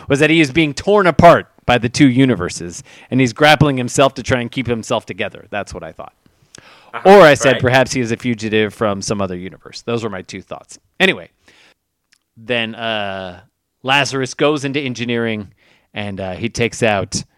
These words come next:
Speaker 1: uh, <laughs> what I wrote is this week's engineering guy.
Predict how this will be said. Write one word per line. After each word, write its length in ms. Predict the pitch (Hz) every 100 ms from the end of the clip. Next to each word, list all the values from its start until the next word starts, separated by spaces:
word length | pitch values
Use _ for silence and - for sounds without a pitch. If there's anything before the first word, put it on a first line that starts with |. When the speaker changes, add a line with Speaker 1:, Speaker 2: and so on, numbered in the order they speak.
| _ _ -
Speaker 1:
uh, 240 | - 76 -
<laughs> 80 | -
what 300 | 120 117 123
I 40 |
wrote 200 | 120 123
is 140 | 113 110
this 200 | 123 - -
week's 320 | 160 113 -
engineering 500 | 113 104 98 90 82
guy. 280 | 80 58 _